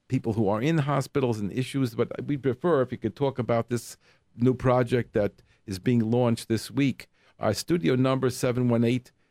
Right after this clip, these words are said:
six eight three, five eight five eight, to speak to Rabbi Meir Goldberg from the Vada Kashrus of Flatbush and myself, Rabbi Yosef Wickler, editor of Kashrus Magazine.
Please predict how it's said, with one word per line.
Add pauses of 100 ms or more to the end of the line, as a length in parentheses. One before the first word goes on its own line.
(180)
six (140)
eight
three,
five
eight
five
eight,
to
speak
to
Rabbi (420)
Meir
Goldberg
from
the
Vada
Kashrus
of
Flatbush
and
myself, (500)
Rabbi
Yosef
Wickler,
editor
of
Kashrus
Magazine.